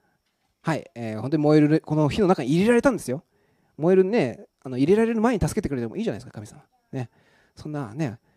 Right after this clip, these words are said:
なんか、なんかね、なんかしらの手段で。でも、彼らは実際に火にな-、中に投げ込まれるまでされるんですよ。でも、その火の中で守られるという奇跡を体験するんですね。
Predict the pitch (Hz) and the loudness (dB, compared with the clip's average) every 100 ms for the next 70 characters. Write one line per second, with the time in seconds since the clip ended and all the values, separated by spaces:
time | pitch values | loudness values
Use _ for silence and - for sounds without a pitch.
0 | _ _ 135 120 107 135 110 87 160 123 | _ _ -8 -6 -4 -6 -6 -8 -8 -10
1 | 120 120 123 120 113 - - 147 123 95 | -10 -12 -12 -12 -12 -14 -12 -10 -10 -10
2 | - 127 _ _ _ - 202 190 127 - | -20 -20 _ _ _ -2 2 4 2 -2
3 | 156 131 113 - 139 151 - _ _ - | -2 0 -4 -8 -4 -4 -6 _ _ -6
4 | - 233 180 113 147 - 170 233 180 120 | 0 2 2 -2 -8 -4 -2 0 -2 -4
5 | 104 123 180 - 240 208 143 165 208 - | -8 -6 -4 0 0 0 0 -2 -2 -2
6 | 151 135 - - _ _ _ _ - 254 | -4 -4 -10 -20 _ _ _ _ -2 2
7 | 294 254 220 220 151 _ - - 190 170 | 4 2 2 0 -2 _ -8 -2 0 0
8 | 185 247 160 - _ _ _ _ _ 117 | 0 -2 -2 -4 _ _ _ _ _ -8
9 | 120 123 151 185 - - - 127 - 123 | -4 -2 -2 -2 -6 -14 -10 -10 -8 -8
10 | - 180 - - - 110 104 - - 113 | -6 -6 -8 -18 -14 -12 -12 -18 -18 -20
11 | 120 - - | -20 -20 -20